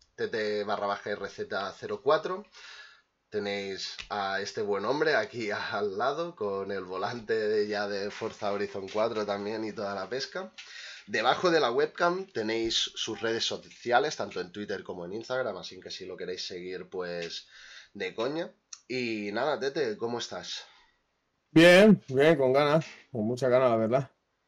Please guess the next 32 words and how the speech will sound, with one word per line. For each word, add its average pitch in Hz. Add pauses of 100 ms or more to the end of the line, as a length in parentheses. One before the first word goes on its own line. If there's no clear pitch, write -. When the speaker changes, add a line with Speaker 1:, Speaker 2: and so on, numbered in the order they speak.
(840)
Speaker 2:
Ya 95
estaba 113
ansioso 113
ya 110 (360)
de 120
Speaker 1:
Sí, 110
Speaker 2:
empezar. 120
Speaker 1:
¿no? 135 (160)
Sí. - (640)
Bueno, 101 (100)
yo 113
estoy 139
un 131
poco 117
nervioso, 107
no 101
sé 110
cómo 104
irá 95
todo 95
esto, 104
la 101
verdad, 95
pero, 90
pero 92
bueno, 90 (160)
espero 95
que, 92
Speaker 2:
Ah. 90
Speaker 1:
que 76
vaya 78
bien. 80